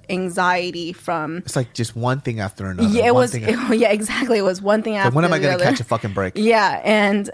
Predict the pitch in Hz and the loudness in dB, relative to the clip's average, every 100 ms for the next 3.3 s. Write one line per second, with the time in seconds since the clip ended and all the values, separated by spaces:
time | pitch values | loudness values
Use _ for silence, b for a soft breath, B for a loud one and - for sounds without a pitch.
0 | - 202 208 226 233 233 196 175 - - | -2 -2 0 -2 0 2 2 0 -4 -2
1 | 196 208 254 247 240 226 196 - 233 247 | 0 0 0 0 -2 -2 -4 0 0 2
2 | 247 214 180 - 196 190 190 185 - - | 0 -2 -6 -6 -6 -4 -2 -2 -6 -4
3 | 208 214 | -2 -2